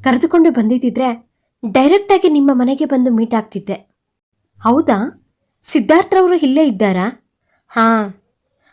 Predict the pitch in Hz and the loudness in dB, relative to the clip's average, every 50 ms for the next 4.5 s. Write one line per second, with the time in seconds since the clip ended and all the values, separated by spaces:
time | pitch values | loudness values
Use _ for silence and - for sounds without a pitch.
0 | _ _ 277 277 277 311 285 285 277 247 226 233 254 285 285 269 254 254 269 269 | _ _ -2 0 0 0 2 2 2 2 2 2 2 2 0 0 0 -2 -4 -6
1 | 277 - _ _ _ 240 240 - 285 277 285 262 226 220 220 214 226 240 220 196 | -10 -14 _ _ _ -16 -4 -2 2 2 2 2 2 0 0 0 0 0 0 0
2 | 190 190 196 - _ _ _ _ _ _ _ - - - - 254 254 269 233 190 | -2 -6 -8 -10 _ _ _ _ _ _ _ -8 -4 -2 0 0 0 0 0 0
3 | 196 214 214 202 190 175 165 - _ _ _ _ _ _ _ _ _ - 233 226 | 0 2 2 2 0 -4 -8 -12 _ _ _ _ _ _ _ _ _ -4 -2 0
4 | 226 226 202 208 - 233 220 214 - _ | 0 0 0 -2 -4 -6 -6 -6 -8 _